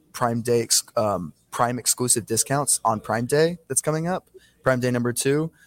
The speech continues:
Make sure you have a Prime exclusive discount, if not a Lightning deal, if you haven't been able to submit that already. And those are the two main drivers on Prime Day.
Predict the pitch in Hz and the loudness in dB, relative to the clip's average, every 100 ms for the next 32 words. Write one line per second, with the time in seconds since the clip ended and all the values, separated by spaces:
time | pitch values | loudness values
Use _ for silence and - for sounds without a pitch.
0 | _ 135 127 135 120 113 117 117 107 - | _ -4 0 0 0 -2 -2 -2 -2 -4
1 | 123 113 98 120 - 135 165 - - _ | -2 -2 -2 -4 0 -2 -2 -8 -20 _
2 | - 123 - 123 117 113 104 127 139 139 | -2 0 2 2 2 0 0 -4 -4 0
3 | 160 165 170 - - 123 127 117 117 113 | 0 0 -4 -10 -4 -4 -2 0 0 0
4 | 117 117 107 101 - 107 110 151 151 151 | -2 -2 -2 0 0 0 0 0 0 0
5 | 156 160 170 - - - _ - 135 131 | 0 -2 -4 -8 -18 -20 _ 0 2 4
6 | 123 113 110 120 127 147 123 - - 139 | 2 0 -2 0 2 0 2 2 2 2
7 | 139 131 - _ - 113 113 120 123 123 | 0 -2 -8 _ -8 -2 0 2 2 2
8 | 117 113 - - 113 131 151 156 - - | 0 -2 -4 -4 -2 -2 -2 -4 -6 -8
9 | - - 117 110 110 98 95 69 57 | -10 0 0 0 -2 -4 -4 -4 -6